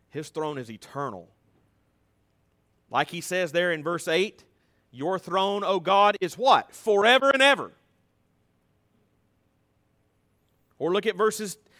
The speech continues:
ten through twelve. "And you, Lord," still speaking of the Son, "you, Lord, laid the foundation of the earth in the beginning, and the heavens are the work of your hands.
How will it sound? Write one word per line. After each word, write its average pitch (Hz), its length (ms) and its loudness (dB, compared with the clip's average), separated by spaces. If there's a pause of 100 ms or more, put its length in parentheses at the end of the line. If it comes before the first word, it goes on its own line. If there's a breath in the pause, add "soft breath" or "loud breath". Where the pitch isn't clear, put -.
(220 soft breath)
ten 226 380 -4
through 220 260 -8
twelve. 175 680 0 (760)
"And 151 160 -8
you, 262 540 2
Lord," 175 520 0
still 294 320 -2
speaking 247 520 -8
of 220 420 0
the 247 100 -4
Son, 143 600 -2 (1200)
"you, 262 380 -2
Lord, 165 480 0 (880)
laid 262 400 2
the 262 80 0
foundation 240 640 -4
of 202 100 -4
the 185 160 -6
earth 233 400 2
in 226 200 -4
the 196 100 -2
beginning, 190 520 -2
and 156 160 -8
the 156 100 -2
heavens 226 420 0
are 226 80 -4
the 196 80 -6
work 214 260 0
of 185 80 -10
your 165 80 -6
hands. 180 460 -4